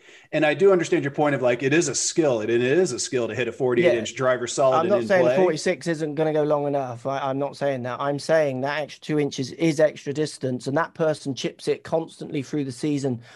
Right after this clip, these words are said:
Speaker 2: three foot closer than me, which then inclu-, in, filters through onto their make rate. Why is that skill rewarded, but my one being taken away of me trying to get longer? That,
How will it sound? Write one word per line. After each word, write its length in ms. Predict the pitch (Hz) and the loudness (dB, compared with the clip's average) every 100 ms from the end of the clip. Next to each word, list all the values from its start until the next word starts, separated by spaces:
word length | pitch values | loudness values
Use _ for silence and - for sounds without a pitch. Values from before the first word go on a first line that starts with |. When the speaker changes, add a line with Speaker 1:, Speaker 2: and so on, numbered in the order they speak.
| - | -20
Speaker 2:
three 240 | - 165 147 | -4 -2 0
foot 260 | 156 - | -2 -2
closer 380 | - 151 143 139 | 0 0 0 -4
than 160 | 127 123 | -4 -4
me, 220 | 127 135 | -4 -4
which 180 | 143 - | -4 -2
then 140 | 143 | -2
inclu-, 380 | 139 131 143 - | -2 -4 -6 -4
in, 320 | 147 139 135 | -2 -2 -2
filters 600 | - - - - 151 147 | -10 -20 -6 -2 -2 -2
through 200 | - 151 | -4 0
onto 180 | 143 127 | 0 -2
their 160 | 143 139 | -4 -2
make 280 | 143 156 147 | 0 -2 -2
rate. 380 | 139 123 143 - - - - _ | -8 -6 -6 -10 -20 -20 -20 _
Why 240 | 143 165 | -2 0
is 140 | 185 160 | 0 0
that 280 | 175 196 - | 0 -2 -8
skill 680 | - 151 147 143 139 135 _ _ _ | -2 0 2 2 0 -4 _ _ _
rewarded, 680 | 143 139 160 160 160 147 120 | -4 0 2 2 2 0 -2
but 160 | 151 147 | -6 -2
my 300 | 151 156 151 | 0 2 0
one 360 | 151 147 147 | 0 -2 -4
being 260 | 147 147 143 | -4 -4 -4
taken 400 | 151 147 147 143 | -4 -6 -4 -4
away 320 | 143 147 143 | -2 0 -2
of 100 | 135 | -4
me 140 | 147 | -6
trying 280 | 135 147 143 | -6 -4 -4
to 60 | 139 | -4
get 180 | 143 151 | -4 -2
longer? 300 | 151 135 131 | -4 -4 -4
That, 240 | 156 170 | -4 -6